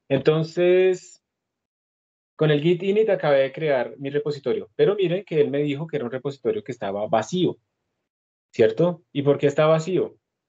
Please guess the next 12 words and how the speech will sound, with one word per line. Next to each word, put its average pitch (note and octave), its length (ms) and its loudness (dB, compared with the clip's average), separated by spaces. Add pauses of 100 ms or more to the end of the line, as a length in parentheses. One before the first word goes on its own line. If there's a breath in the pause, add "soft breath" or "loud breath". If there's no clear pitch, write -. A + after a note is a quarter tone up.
(200)
Aunque A#2+ 240 -2
yo B2 120 2
creé D#3 200 0
el D#3+ 80 -2
repositorio, E3+ 760 -6 (540)
yo C3 160 0
todavía D3 200 4
no A#2+ 100 -2
le B2+ 100 2
he - 20 2
registrado B2+ 540 -4
nada. G#2+ 280 -4